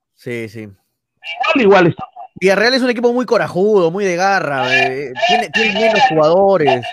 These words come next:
Speaker 2: Lora, Chávez, Merlo, Loyola, Calcaterra, Tábara, González, Ávila,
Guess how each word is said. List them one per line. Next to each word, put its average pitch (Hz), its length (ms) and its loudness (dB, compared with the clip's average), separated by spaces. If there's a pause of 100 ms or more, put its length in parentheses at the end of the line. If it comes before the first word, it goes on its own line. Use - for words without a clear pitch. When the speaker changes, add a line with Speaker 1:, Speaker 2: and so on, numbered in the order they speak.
(920)
Speaker 2:
Lora, 269 440 4
Chávez, 285 380 6 (280)
Merlo, 254 640 6
Loyola, 262 760 4 (440)
Calcaterra, 180 1000 4
Tábara, 240 400 6
González, 240 600 4 (520)
Ávila, 247 600 4